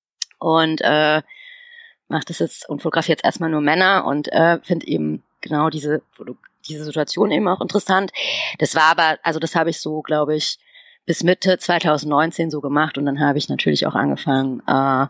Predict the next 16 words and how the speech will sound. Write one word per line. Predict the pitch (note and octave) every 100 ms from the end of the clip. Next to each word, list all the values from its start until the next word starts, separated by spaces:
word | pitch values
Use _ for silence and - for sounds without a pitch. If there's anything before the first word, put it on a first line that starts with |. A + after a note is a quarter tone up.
| -
dann | C3+ C3
war | C3
mir | D3+
es | -
auch | A2
so | C#3
ein |
bisschen | C3+ - C3
egal | - B2+ C#3
vom | D3+ C#3+
Geschlecht | C3+ - C3+ - -
her, | C3+ C3+
ich | C3+ -
einfach | C#3 D3+ - _
grundsätzlich | - C#3 - A#2+ - C#3+ D3 - - _
gerne, | C3 C3+ D3 D3 -